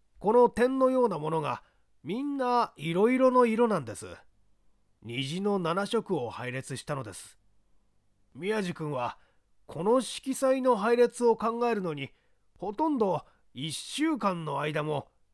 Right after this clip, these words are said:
食事も忘れるほど頭をひねっていました。彼がひどい神経衰弱にかかったのは、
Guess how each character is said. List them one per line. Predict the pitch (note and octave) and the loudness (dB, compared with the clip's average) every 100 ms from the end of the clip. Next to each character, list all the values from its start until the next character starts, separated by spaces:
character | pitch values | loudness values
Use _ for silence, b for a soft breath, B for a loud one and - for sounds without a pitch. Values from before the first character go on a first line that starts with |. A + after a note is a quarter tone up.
| _ | _
食 | - - B2 - | -14 -10 -6 -2
事 | C4 D4+ | -2 0
も | C#4+ C4+ | 4 6
忘 | A#3+ - | 4 4
れ | A#3+ | 4
る | A#3+ | 4
ほ | G3+ A3 | 4 4
ど | A3 G3 | 4 2
頭 | G#3+ A#3+ A3 | 2 2 2
を | C3+ | 0
ひ | B2 | -4
ね | E3 | -6
っ | |
て | - A#2+ | -6 -10
い | G#2+ | -12
ま | G#2 | -12
し | - | -12
た。 | E2+ E2 - _ _ _ _ _ _ _ _ _ _ - | -10 -10 -14 _ _ _ _ _ _ _ _ _ _ -12
彼 | A2 D#3+ F3 | -8 -4 -2
が | C#3+ B2+ | -2 -6
ひ | A2+ - D3 | -8 -10 0
ど | A3 | 0
い | G#3 D3 | 0 -6
神 | - E3+ F#3 | -8 -8 -6
経 | G#3+ G#3 | -2 -2
衰 | G3 A3 | -2 -4
弱 | F#3 D#3+ | -4 -6
に | D3 C3+ | -8 -10
か | B2+ | -10
か | D#3 | -10
っ | - | -8
た | D#3 | -8
の | C#3 | -6
は、 | A#2+ G#2+ | -6 -8